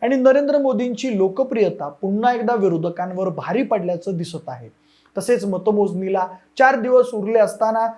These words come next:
अनेक राजकीय अभ्यासकांकडून देशात पुन्हा एकदा मोदी सरकार येईल असं सांगितलं जातंय. त्यामुळे पुढील सरकारची स्थापना आणि शपथविधीची तयारी ही भाजपाकडून सुरू झाली आहे.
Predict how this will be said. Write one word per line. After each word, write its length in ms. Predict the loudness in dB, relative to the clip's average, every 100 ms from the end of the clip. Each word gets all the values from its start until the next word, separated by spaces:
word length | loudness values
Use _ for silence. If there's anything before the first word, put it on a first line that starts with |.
| _ -2
अनेक 280 | 2 4 4
राजकीय 420 | 2 2 0 0
अभ्यासकांकडून 880 | 2 0 -2 -4 -6 -6 -4 -2 -2
देशात 360 | -2 -4 -4 -6
पुन्हा 540 | -6 -2 2 4 4
एकदा 220 | 0 0
मोदी 340 | 0 0 0 0
सरकार 380 | 0 0 0
येईल 200 | 0 0 -4 -10 _ -6
असं 160 | -4
सांगितलं 480 | 0 0 0 0 0
जातंय. 340 | 0 -2 -6 -16 _ _ _
त्यामुळे 220 | 2 4
पुढील 360 | 4 2 0 0
सरकारची 600 | -2 -4 -2 -2 -2 -6
स्थापना 600 | -6 -2 -2 -2 -2 -4 -6 -14 _ _
आणि 320 | 0 2 2 0 -6 -2
शपथविधीची 720 | 0 2 2 2 0 -2 -4 -4 2
तयारी 300 | 4 4 2
ही 200 | -2 -4
भाजपाकडून 760 | -6 -6 -6 -4 -2 -2 -4
सुरू 280 | -4 -4 -2
झाली 240 | -4 -8
आहे. 260 | -12 -16